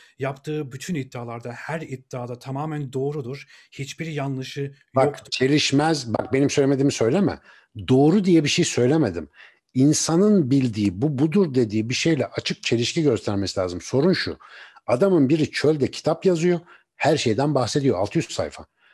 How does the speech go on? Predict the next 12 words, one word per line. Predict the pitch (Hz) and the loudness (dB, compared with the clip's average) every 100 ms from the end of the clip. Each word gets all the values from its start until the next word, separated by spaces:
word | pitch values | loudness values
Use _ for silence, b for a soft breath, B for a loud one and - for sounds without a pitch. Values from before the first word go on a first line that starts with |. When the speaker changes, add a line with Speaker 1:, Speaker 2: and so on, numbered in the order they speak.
| _ - | _ 0
Speaker 2:
Ya | 131 101 | 0 2
bir | 135 | 0
şeyde | - 190 160 147 | 2 2 2 2
de | 151 | 0
çeliş | - 123 160 - | 0 0 0 -2
be | 120 | -2
kardeşim. | 113 98 92 92 147 | 0 -2 -2 -4 0
Mesela | 135 139 147 139 | 0 0 2 2
şey | 110 165 | 2 2
gibi | 151 117 | 2 0
olsun, | 101 87 92 82 B B B - | 0 -2 -8 -10 B B B -2
bu, | 123 135 131 - | 4 4 4 0